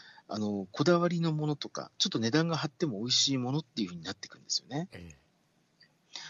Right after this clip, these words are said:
Speaker 1: で、こういうのがね、あの、こう台湾のパンのこの発展をこう支えているんだと思うんですけど、あの、最近の流行りっていうのがまたちょっとあるんですよ。
Speaker 2: はい。
Speaker 1: あの、日本、これ日本から入ったと思われるんですけど、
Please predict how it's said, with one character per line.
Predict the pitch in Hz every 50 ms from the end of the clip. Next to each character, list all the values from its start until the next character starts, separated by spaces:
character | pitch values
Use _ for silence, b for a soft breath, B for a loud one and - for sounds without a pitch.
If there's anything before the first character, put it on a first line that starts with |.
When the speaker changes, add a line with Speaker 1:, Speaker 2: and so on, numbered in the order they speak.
| B B _
Speaker 1:
で、 | - 123
こ | - - 233 247
う |
い | 247
う |
の | 208 143
が | 101 85
ね、 | 85 90 85 78 b b b b
あ | - 85
の、 | 87 87 82 82 85 85 87 85 -
こ | - 98
う | -
台 | - 110 110 110
湾 | 113 107 98
の | 90 -
パ | - - 123
ン | 117 101
の | 92 -
こ | - 76
の | 76
発 | - - 98 - _
展 | _ - 104 101 101 98 95
を | 95
こ | - - - 92
う | -
支 | - 104 98 - 117
え | 113 110
て | - - 110
い |
る | 107 110
ん | 107
だ | 92 -
と | - 85 82
思 | 82 92 90
う |
ん | 82
で | 78
す | - -
け | - -
ど、 | - 104 101 - - _ _ B B B B B B B B B B B B B B
あ | - 190
の、 | 190 180
最 | - - - - 180 240 262
近 | - - - 240 240 226 220
の | 214 185 -
流 | 160 175
行 | 185 185
り | 180 165
っ |
て | - _ _ - 90
い |
う | 87
の | 90 80
が | 73
ま | -
た | - -
ち | - 113
ょ |
っ |
と | - 85 90
あ | 90
る | 76
ん | -
で | -
す | - - 78
よ。 | - - _
Speaker 2:
は | - - 90
い。 | 78 - B B B B B B B B B B B B B -
Speaker 1:
あ | - 98
の、 | 98 98 95
日 | 95 113 135
本、 | 165 226 294 277 226 147 - -
こ | - 160
れ | 147 131
日 | 139
本 | 175 254 311
か | 294 -
ら | - -
入 | 104 101
っ |
た | - -
と | - -
思 | 82 90
わ | 90
れ | 87 87
る | 82
ん | 78
で | 78
す | - -
け | 80
ど、 | 90 95 87 76